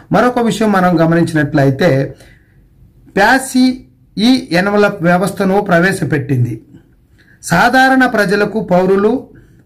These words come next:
ప్రజలకు, పౌరులు మరియు ప్రవాసీలకు సేవలను సులభతరం చేయడానికి Public Authority for Civil Information, ప్యాసీ కొత్త ఆటోమేటెడ్ సిస్టమ్‌ను, ఈ ఎన్వలప్‌ను ప్రారంభించింది.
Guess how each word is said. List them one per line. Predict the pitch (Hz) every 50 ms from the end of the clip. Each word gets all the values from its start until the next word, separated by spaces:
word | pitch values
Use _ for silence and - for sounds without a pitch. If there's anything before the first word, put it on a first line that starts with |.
| _ _ _ _ -
ప్రజలకు, | 143 160 160 185 185 202 196 196 233 254 254 - -
పౌరులు | 165 160 175 185 190 202 214 240 254
మరియు | 226 190 175 165 160 165 160 156 160 160 160 160 - - - _ -
ప్రవాసీలకు | 156 170 196 226 254 254 - 240 233 220 208 214 233 233
సేవలను | - - 170 170 180 190 196 202 202 214
సులభతరం | 202 - - 147 156 160 185 180 185 180 180 185 185 - -
చేయడానికి | 127 123 127 147 143 151 156 165 160 160 247 269 269 - - - - - - 185
Public | 208 220 214 262 294 294
Authority | 294 277 185 180 180 214 208 208 202 202 196 - - 208 202
for | 202 - - 180 170 156 - - - -
Civil | 202 196 247 240 240 - - 180
Information, | 175 175 190 190 190 190 185 185 170 - 254 254 269 262 - - - - _ _ - -
ప్యాసీ | 165 165 170 202 202 - 254 254 247 247 - -
కొత్త | 202 214 202 - - 269 240 - - -
ఆటోమేటెడ్ | 180 185 185 208 220 214 208 185 180 175 - 202 196 180
సిస్టమ్‌ను, | 139 - 151 139 123 - - 185 180 185 196 240 277 254 151 117 - - - _ _ _ -
ఈ | 180 247 269 262 233
ఎన్వలప్‌ను | 226 220 220 220 214 208 208 208 - - - 185 220 247
ప్రారంభించింది. | 247 - 160 151 156 160 165 147 135 131 127 127 - 131 131 123 127 127 123 -